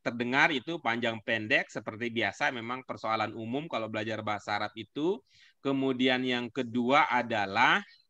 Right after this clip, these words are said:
tadi masih kita dengar ada yang menggunakan alif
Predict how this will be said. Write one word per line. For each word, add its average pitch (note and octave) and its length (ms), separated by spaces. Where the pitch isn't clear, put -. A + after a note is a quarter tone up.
tadi D#3 320
masih E3+ 480
kita D3+ 240
dengar D3 640
ada D#3+ 320
yang D#3 240
menggunakan D3 640
alif C#3 320